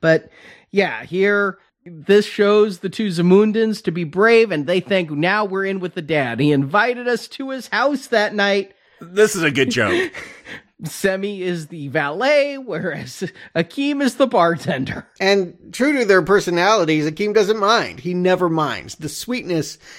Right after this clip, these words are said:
Speaker 3: and why we really like him, because there isn't a whole lot of character there. He's just sort of like this affable, like, naive, untouched by the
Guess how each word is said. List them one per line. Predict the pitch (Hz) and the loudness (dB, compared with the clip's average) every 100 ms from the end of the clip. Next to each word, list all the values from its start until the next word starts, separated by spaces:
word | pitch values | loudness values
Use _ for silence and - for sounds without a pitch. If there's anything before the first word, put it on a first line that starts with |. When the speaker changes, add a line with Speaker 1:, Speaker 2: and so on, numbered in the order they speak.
| - | -8
Speaker 3:
and | 175 175 | -2 2
why | 160 170 | 2 4
we | 160 | 2
really | 139 160 170 156 | 0 2 2 2
like | 147 156 156 | 2 2 0
him, | 113 95 101 - | -6 -8 -12 -14
because | 165 190 | -6 -4
there | 214 220 | -2 -2
isn't | 277 202 - - - - | 0 0 -2 -8 -18 -10
a | |
whole | 139 226 | 0 2
lot | 214 175 | 4 4
of | 131 120 | 0 -10
character | - 277 220 175 151 123 | 0 2 2 2 -4 -4
there. | 147 190 233 57 73 - _ _ | -2 0 0 -2 -14 -18 _ _
He's | 170 160 | -6 -2
just | 180 - | -2 0
sort | 185 170 | 0 2
of | 156 | 2
like | 139 131 | 0 -4
this | 147 123 | -6 -2
affable, | 156 151 165 139 143 135 135 123 - - - | 0 0 -2 0 2 2 -2 -6 -16 -16 -8
like, | 143 - 135 | -6 -8 -14
naive, | 135 147 143 143 180 175 170 143 - - - _ - | -6 -2 0 2 2 2 2 0 -8 -20 -20 _ -10
untouched | 143 170 170 147 175 180 - | -4 -2 -2 -2 -2 -2 -4
by | 156 151 151 147 | 0 2 2 -2
the | 143 131 | -6 -8